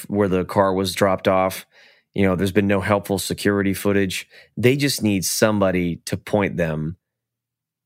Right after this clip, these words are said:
any sort of information, any sort of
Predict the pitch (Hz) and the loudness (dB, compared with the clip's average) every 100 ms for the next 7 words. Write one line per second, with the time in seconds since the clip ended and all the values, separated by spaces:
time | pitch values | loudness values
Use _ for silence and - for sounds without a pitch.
0 | _ - 123 131 107 117 98 98 95 90 | _ 0 2 2 2 2 2 0 0 0
1 | 82 - 73 64 92 110 - 107 90 82 | 0 -2 -4 -2 0 0 0 0 0 -2
2 | - - | -8 -12